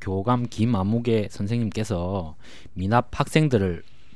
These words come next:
불러가지고 공개적으로 다그쳤다는 겁니다. "내일부터 학교 오지 마라.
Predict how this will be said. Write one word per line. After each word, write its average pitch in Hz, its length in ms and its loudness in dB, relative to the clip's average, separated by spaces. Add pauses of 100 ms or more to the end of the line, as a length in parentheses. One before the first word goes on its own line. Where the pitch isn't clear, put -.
(140)
불러가지고 113 560 2
공개적으로 143 560 10
다그쳤다는 107 560 2
겁니다. 82 360 -6 (120)
"내일부터 123 280 2
학교 156 200 2
오지 123 160 2
마라. 98 680 0